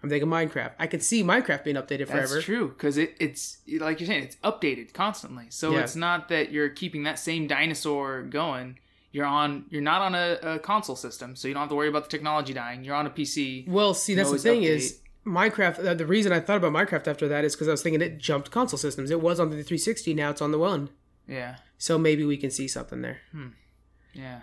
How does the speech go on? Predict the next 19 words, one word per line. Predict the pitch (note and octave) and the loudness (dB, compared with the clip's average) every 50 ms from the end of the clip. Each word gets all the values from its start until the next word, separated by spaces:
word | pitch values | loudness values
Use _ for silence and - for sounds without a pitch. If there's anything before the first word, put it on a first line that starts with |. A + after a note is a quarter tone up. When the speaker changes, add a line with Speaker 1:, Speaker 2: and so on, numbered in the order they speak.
| - - | -20 -16
Speaker 2:
that's | D#3+ D#3 F#3+ | -6 0 2
Speaker 1:
It'll | G#3+ G#3 F3+ | 2 4 6
be | F3 | 6
Speaker 2:
cool. | E3 | 6
Speaker 1:
interesting | D#3+ E3 - - E3+ D3 | 6 4 0 0 0 0
to | C#3+ | 2
see. | - D#3+ D#3 | 2 2 2
I, | D3+ C#3+ D3+ G3+ | 2 0 -2 -2
saying | G3+ - B3+ C4 C#4 C4 | 2 6 8 10 10 10
forever, | B3+ - G#3 G3 F#3+ F3+ D#3+ E3 D3+ D3+ D3 - - _ - | 8 8 6 8 8 8 8 8 6 4 2 -2 -12 _ -2
that's | D#3+ D#3 D3+ - | 0 0 0 0
Speaker 2:
Yeah. | C#3 | 2
Speaker 1:
chancy. | C3+ D3+ C#3+ C#3 - C3 B2 - - - | 2 2 2 2 -2 -4 -6 -6 -6 -4
Speaker 2:
Yeah, | - D#3 | -2 0
Speaker 1:
So | C3+ - F3+ | 4 6 6
Speaker 2:
'cause | F3 D3 | 6 6
if, | D3 G3 G3 F3+ | 6 2 2 -2
if | E3 - - | -4 -2 -2
eventually | D3+ D3 G#3 B3+ B3+ - E3 D3 C#3+ C3+ C3+ C3+ C3 - - | 0 0 2 0 0 2 2 2 2 2 0 -4 -6 -12 -16